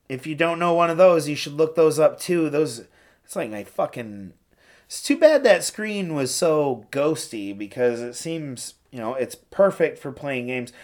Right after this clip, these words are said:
and it was intended to play games in Tate mode, and it has Klonoa on it, so that's pretty fucking sick. I wish I got my hands on one of those too.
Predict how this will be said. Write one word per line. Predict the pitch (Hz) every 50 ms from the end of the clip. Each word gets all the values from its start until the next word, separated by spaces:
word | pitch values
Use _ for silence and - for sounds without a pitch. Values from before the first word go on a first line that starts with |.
| - - -
and | 277 277 269 262
it | 254
was | 240 226 208
intended | 226 226 196 - - - 233 233 208 156 113
to | 110
play | 95 - - 123 117 113 113 113
games | 117 117 113 110 104 104
in | 107 104
Tate | 101 - 123 113 107 101 - 117 107 104
mode, | 101 101 101 101 98 98 98 98 _ _ _ _ _ _ _ _ _ _ _ _ -
and | 135 156 165
it | 160
has | 160 175 170 170 151 -
Klonoa | - - 139 127 139 147 135
on | 110 98 95 95 92
it, | 87 82 - _ -
so | - - - 110 101 98 95 92 92 87 _ _ _ _ - - - - - _ _ _ _ _ _ _ _ _ _
that's | 95 92 95 101 113 120 120 - - - - - _ _ _ _ _ _ _
pretty | - 127 127 120
fucking | - - 127 - 117 101
sick. | - - - 123 - -
I | 98
wish | 95 104 110 113
I | 127 120 117
got | 120 123 120 120
my | 117 117
hands | 113 127 123 123 117 123
on | 120
one | 120 120 117
of | 113
those | 131 135 123 107 - -
too. | - 156 135 117 95